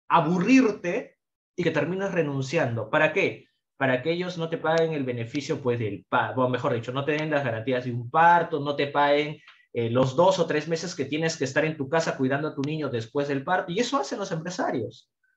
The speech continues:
¿ya? Eso hacen los empresarios. Profesor, pero ¿qué, qué, qué, qué pasa, profesor? Este, la legislación peruana no, no, no, no, no, no sanciona a los empresarios.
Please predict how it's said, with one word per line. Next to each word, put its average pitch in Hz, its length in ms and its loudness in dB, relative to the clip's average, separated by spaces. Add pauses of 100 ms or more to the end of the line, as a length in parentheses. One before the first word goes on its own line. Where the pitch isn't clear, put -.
(220)
¿ya? 151 460 0 (120)
Eso 151 260 0
hacen 262 200 4
los 240 120 0
empresarios. 196 480 -2 (340)
Profesor, 196 720 4
pero 175 340 -2
¿qué, 202 220 -2
qué, 202 160 -8
qué, 196 180 -2
qué 214 140 -6
pasa, 220 300 -6
profesor? 175 420 0
Este, 156 600 0
la 160 120 2
legislación 165 540 -2
peruana 208 460 0
no, 196 320 -6
no, 190 240 -8
no, 185 280 -10
no, 185 180 -16
no, 190 180 0
no 208 120 -2
sanciona 214 340 -2
a 202 40 0
los 202 120 -4
empresarios. 202 540 -4